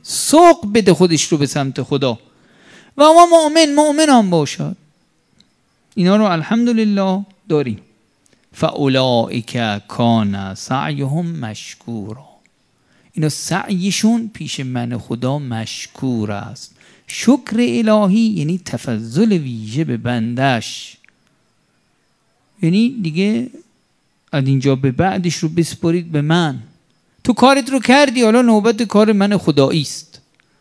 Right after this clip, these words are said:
تو بندگی خودت رو کردی و باید البته استقامت در راه هم داشته باشی، ولی کار خداییش دیگه مال من. شکر الهی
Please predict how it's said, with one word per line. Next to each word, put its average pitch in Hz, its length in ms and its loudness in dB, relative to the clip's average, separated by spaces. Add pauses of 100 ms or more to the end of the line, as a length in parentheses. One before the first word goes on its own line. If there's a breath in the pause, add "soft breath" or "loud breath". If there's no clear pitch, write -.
(1000)
تو 226 200 -2
بندگی 175 540 -4
خودت 214 320 -4
رو 208 100 -4
کردی 160 640 0 (1040)
و 151 100 0
باید 160 360 2
البته 151 480 -4
استقامت 139 760 -4
در 135 200 -2
راه 160 300 0
هم 185 200 -2
داشته 180 380 -2
باشی، 165 380 -2 (1000)
ولی 262 520 0 (200)
کار 185 320 0
خداییش 180 800 0
دیگه 151 180 -6
مال 131 220 -2
من. 107 240 -8 (1200)
شکر 247 600 4
الهی 240 1000 6